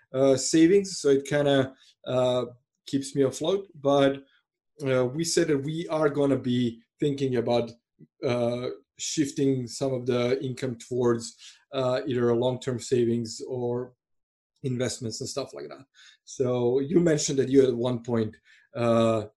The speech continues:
started thinking more about investments, less about actually doing the business. Uh, and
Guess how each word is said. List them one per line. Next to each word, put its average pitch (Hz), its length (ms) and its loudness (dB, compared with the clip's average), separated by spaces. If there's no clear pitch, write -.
started 120 440 0
thinking 117 640 -6
more 127 200 -4
about 117 200 -2
investments, 113 500 -8
less 120 320 -8
about 120 240 -10
actually 117 360 -10
doing 120 240 -6
the 117 80 -8
business. 139 440 -6
Uh, 127 520 -2
and 123 500 -8